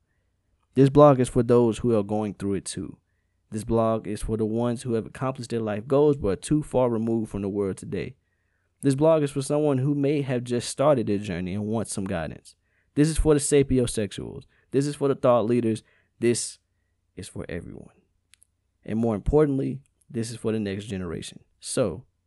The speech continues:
if for some reason I ever fall short, you have an anthology of scribes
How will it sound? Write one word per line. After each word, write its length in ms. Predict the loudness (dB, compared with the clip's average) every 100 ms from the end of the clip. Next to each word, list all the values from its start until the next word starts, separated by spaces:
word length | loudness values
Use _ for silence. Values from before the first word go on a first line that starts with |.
| _
if 100 | -6
for 120 | -6
some 240 | -6 -4
reason 360 | -2 -4 -8 -16 -20 _ -14
I 120 | -8
ever 240 | -2 -2 -2
fall 280 | -2 -4
short, 400 | -4 -8 -10 -10 -16 _ _ _ -2
you 160 | 0
have 260 | 0 -2 -4
an 100 | -6
anthology 800 | -10 -12 -8 -2 0 0 -4 -10
of 140 | -10 -10
scribes 640 | -8 -6 -6 -8 -12 -18